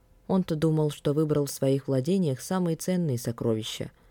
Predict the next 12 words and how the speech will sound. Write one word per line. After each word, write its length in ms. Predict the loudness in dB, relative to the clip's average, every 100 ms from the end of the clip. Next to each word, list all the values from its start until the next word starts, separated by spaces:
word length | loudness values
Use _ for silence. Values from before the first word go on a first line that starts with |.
| _ _ _ _ _ _
И 80 | -4
вдруг 300 | 0 0 0
оказалось, 680 | 0 0 2 0 -2 -6 -16 _ _
что 260 | -2 2
у 20 | 2
людей 340 | 2 0 0 0
есть 160 | -4
сокровища 600 | -2 -4 -2 -2 -2 -2
дороже 420 | 0 2 2 2
золота 420 | 0 2 0 0 -4
и 80 |
жемчуга. 640 | -2 -2 -2 -4 -6 -6